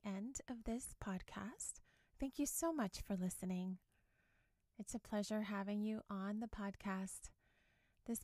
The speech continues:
podcast is available on Spotify, Google, and Apple Podcast, or your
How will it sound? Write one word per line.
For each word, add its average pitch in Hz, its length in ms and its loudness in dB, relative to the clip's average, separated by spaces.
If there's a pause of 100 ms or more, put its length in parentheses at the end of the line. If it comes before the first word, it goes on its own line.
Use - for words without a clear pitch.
podcast 277 500 4
is 269 120 0
available 208 680 4
on 202 160 2
Spotify, 226 880 2 (140)
Google, 214 520 4
and 185 240 -2
Apple 208 240 2
Podcast, 208 680 0 (400)
or 208 120 6
your 202 260 6